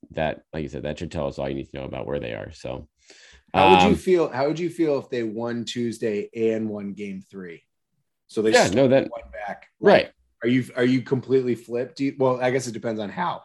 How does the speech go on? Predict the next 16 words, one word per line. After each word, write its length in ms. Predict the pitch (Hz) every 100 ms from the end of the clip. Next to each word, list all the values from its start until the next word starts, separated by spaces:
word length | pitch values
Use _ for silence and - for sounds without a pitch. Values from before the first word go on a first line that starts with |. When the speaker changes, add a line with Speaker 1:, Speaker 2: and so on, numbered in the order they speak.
| - -
Speaker 2:
but 120 | 127
say 220 | 165 160
they 140 | 156 156
won 280 | 143 143
by 100 | 127
one 300 | 117 117 113
point 260 | 107 110 101
each. 360 | 85 76 - -
You 100 | 135
know 80 | 143
what 80 |
I 60 | 143
mean? 240 | 139 135
Total 220 | 120 139 135
Speaker 1:
Yeah. 120 | 117
Speaker 2:
points. 260 | 117 104